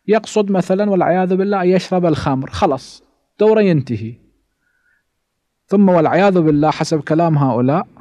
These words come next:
أنه يكره ويجبر على أن يشرب، صار محل للفعل،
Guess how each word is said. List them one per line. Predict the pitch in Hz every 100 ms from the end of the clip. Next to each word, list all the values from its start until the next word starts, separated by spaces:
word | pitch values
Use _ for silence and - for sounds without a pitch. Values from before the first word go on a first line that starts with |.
| - _ _ _ _ _ _ _ _ -
أنه | 156 160 160 151 156 139
يكره | 147 247 214 - 208 220 160
ويجبر | 147 156 226 202 196 214 240
على | - 202 240 - -
أن | 151 147
يشرب، | 139 - - 107 - _ _ _ _ _ _ _ _ _ _ _ _ _ _
صار | - 135 127
محل | 113 - 156 185 196 - - 127 147 170 - - _ _ _ _ _ _ _ _ _ _ _ _ _ _ _ _ _ -
للفعل، | 113 107 - 156 156 180